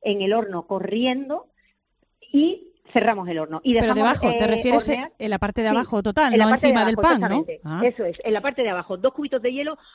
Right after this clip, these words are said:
Speaker 1: o un poco de agua, un poquito, un vasito de agua, eh, y volvemos a dejar, eh, hornear treinta minutos más. Ese, ese agua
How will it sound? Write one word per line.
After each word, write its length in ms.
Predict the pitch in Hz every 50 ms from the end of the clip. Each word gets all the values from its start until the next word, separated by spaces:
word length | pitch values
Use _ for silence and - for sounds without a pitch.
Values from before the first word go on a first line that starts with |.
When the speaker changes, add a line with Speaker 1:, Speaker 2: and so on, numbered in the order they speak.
| _ _ _
Speaker 1:
o 100 | - 233
un 220 | 233 233 226 226
poco 260 | 220 226 220 220 220 214
de 400 | 208 202 196 196 190 190 196 -
agua, 360 | - 220 269 277 330 359 359
un 100 | 294 240
poquito, 320 | 233 302 233 220 208 - -
un 60 | 220
vasito 280 | 262 254 - - -
de 140 | 233 214 185
agua, 300 | 170 160 160 160 156 151 _ - - - _ _ _
eh, 280 | 240 220 214 208 220 226
y 100 | 269 247
volvemos 540 | 214 226 226 214 240 254 262 277 294 285 262
a 80 | 240
dejar, 500 | 214 208 202 - - 233 233 240 247 247 -
eh, 480 | - 202 196 190 185 180 180 180 185 185
hornear 560 | - 190 180 180 185 185 208 240 277 294 285 - _
treinta 320 | - 226 226 226 233 220
minutos 320 | 202 196 190 175 - 165 165
más. 160 | 160 156 156 -
Ese, 380 | 240 254 - - 330 339 330 - _
ese 240 | - 302 - - 320
agua 360 | 311 330 294 262 277 302 -